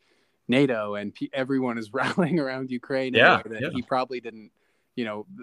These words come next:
Speaker 2: Didn't
Speaker 1: Zelensky's, like, a
Speaker 2: anticipate.
Speaker 1: hero to people, and it's like,
Speaker 2: Yeah.
Speaker 1: yeah, you really strengthened Ukraine in some ways i-, in your effort to weaken it. So it's kinda interesting in that way.
Speaker 2: Exactly, yeah. Um, but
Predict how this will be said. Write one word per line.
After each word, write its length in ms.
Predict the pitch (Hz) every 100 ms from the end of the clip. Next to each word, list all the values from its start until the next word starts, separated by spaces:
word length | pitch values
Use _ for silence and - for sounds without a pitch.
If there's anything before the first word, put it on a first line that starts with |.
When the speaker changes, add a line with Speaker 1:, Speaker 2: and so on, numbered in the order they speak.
| 120 127 120 110
Speaker 2:
Didn't 240 | 113 101 110
Speaker 1:
Zelensky's, 80 | 110
like, 160 | 107
a 80 | 110
Speaker 2:
anticipate. 120 | -
Speaker 1:
hero 400 | 131 156 147 131
to 120 | 127 117
people, 540 | 127 113 117 110 107
and 120 | 104
it's 200 | 107 -
like, 140 | 107 73
Speaker 2:
Yeah. 80 | 65
Speaker 1:
yeah, 80 | 104 -
you 60 | 113
really 280 | 120 110
strengthened 880 | - - 113 113 117 110 104 101 101 _ _ _ _ -
Ukraine 560 | 117 - 123 120 120
in 100 | 107
some 220 | - 110 104
ways 440 | 104 101 101 -
i-, 160 | 120 -
in 200 | 123 110
your 160 | 107 104
effort 340 | 98 110 117
to 80 | 110
weaken 300 | 107 98 113
it. 180 | - -
So 180 | 131 139 143 -
it's 100 | _
kinda 220 | - 113
interesting 400 | 110 95 - 127 -
in 60 |
that 140 | 73 67
way. 180 | 80 - _ _ _ _ -
Speaker 2:
Exactly, 640 | 98 98 82 98 - 57 -
yeah. 200 | - 98 - _ _ _ _ _ _ - - - - - -
Um, 640 | 127 123 120 117 113 104 -
but 540 | 139 135 113 - -